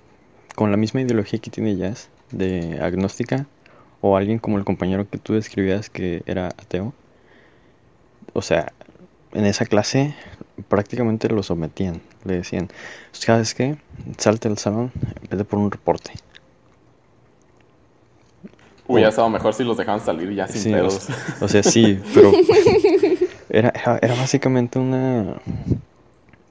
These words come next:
Speaker 1: un, un castigo. ¿Por qué? Por, por tener un juicio propio, por tener un criterio propio y una ideología diferente a la que se les estaba inculcando en una escuela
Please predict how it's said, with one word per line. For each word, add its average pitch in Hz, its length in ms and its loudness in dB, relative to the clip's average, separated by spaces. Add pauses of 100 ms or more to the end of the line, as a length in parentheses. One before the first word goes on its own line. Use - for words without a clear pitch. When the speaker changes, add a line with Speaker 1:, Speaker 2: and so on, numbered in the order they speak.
(320)
Speaker 1:
un, 113 260 0
un 123 140 2
castigo. 123 600 2 (440)
¿Por 101 180 -2
qué? 110 160 4
Por, 104 300 -6
por - 340 -6
tener 101 260 2
un 120 120 2
juicio 120 400 0
propio, 107 360 -6
por 110 200 -12
tener 95 260 -4
un 110 80 -4
criterio 104 380 -6
propio 101 400 -6 (540)
y 104 60 -2
una 110 140 4
ideología 98 460 2
diferente 98 640 -2
a - 60 2
la 87 120 -2
que - 140 -10
se - 160 -6
les 92 120 -6
estaba 95 240 -2
inculcando 90 680 -4
en 87 100 -8
una 85 160 -4
escuela 87 480 -4